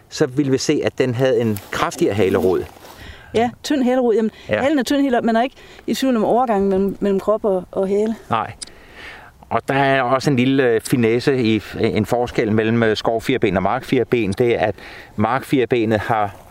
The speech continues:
Speaker 1: relativt lange kløer på forbenene, hvorimod skovfjerben har,
Speaker 2: <laughs>
Speaker 1: øhm, har små kløer både på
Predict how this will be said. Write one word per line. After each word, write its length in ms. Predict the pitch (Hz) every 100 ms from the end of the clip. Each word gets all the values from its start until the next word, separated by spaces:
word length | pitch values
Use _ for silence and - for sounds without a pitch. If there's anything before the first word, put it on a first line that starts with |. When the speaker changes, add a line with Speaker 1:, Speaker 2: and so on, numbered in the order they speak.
| 123
Speaker 1:
relativt 440 | 135 131 - 123
lange 300 | 107 139 175
kløer 340 | - 123 101 87
på 140 | 98
forbenene, 680 | 95 98 98 113 85 90 87 - - - - - - -
hvorimod 440 | 110 120 123 110 117
skovfjerben 720 | - 123 131 143 117 120 92
har, 380 | 98 107 95 - -
Speaker 2:
<laughs> 200 | 226 -
Speaker 1:
øhm, 340 | 113 104 98 95 - - -
har 100 | 117
små 520 | - 147 - 139 127 -
kløer 300 | 139 123 113
både 180 | 123 123
på 460 | - 135 113 101